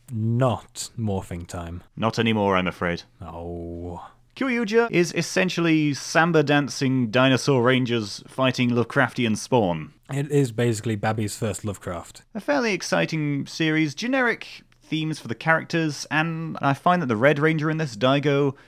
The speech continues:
Speaker 2: spawned a trend that echoes through current Sentai in the fact you've got not just a dopey Red, but one who is high on life and is constantly happy all the time.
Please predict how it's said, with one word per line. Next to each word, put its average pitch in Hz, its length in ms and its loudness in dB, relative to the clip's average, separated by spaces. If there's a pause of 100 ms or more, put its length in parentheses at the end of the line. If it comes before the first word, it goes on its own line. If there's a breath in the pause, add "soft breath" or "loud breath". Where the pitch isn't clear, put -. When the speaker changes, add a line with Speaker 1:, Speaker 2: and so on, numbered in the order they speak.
Speaker 2:
spawned 233 360 0
a 208 60 -2
trend 170 520 -2
that 104 240 -6 (280)
echoes 131 440 -2
through 120 280 -2
current 135 340 0
Sentai 98 560 -2
in 104 80 -6
the 107 60 -6
fact 117 200 -4
you've 117 220 -2
got 113 280 -2 (160)
not 143 220 -4
just 139 240 -6
a 110 60 -2
dopey 127 460 -2
Red, 95 300 0 (240 soft breath)
but 110 120 -8
one 131 300 -2
who 110 220 -2
is 101 640 -4 (240)
high 117 720 4
on 101 240 -2
life 98 500 2
and 95 120 -4
is 90 100 -6
constantly 110 580 -4
happy 98 320 0
all 90 120 0
the 87 80 -6
time. 80 360 -6